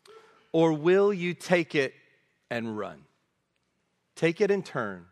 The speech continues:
Take it and forget. Take it, embrace it, live in it, have it, use it, and forget God.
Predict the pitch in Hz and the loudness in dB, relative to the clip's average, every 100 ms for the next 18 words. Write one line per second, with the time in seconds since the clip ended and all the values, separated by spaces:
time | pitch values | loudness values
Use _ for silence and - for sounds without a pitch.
0 | _ _ _ _ _ - 214 220 247 - | _ _ _ _ _ 2 2 4 0 0
1 | 180 180 165 - - - 214 185 190 - | 0 0 -4 -12 -8 2 4 4 2 -2
2 | - _ _ _ _ _ - 190 185 185 | -18 _ _ _ _ _ 0 2 2 2
3 | 233 - _ _ _ _ - 117 143 196 | -2 -2 _ _ _ _ -12 -4 2 2
4 | 233 - 269 254 _ _ _ - - 156 | 2 -2 -2 -2 _ _ _ -16 0 2
5 | 247 240 262 277 262 _ _ _ - 214 | 4 2 2 2 0 _ _ _ 2 4
6 | 233 262 226 285 254 _ _ - 175 240 | 4 0 0 0 0 _ _ -4 2 2
7 | 285 311 247 311 - 196 196 160 196 165 | 2 2 2 0 2 0 0 -2 -2 -2
8 | 135 196 269 262 160 147 208 185 143 107 | 0 0 0 0 -6 2 4 4 0 -4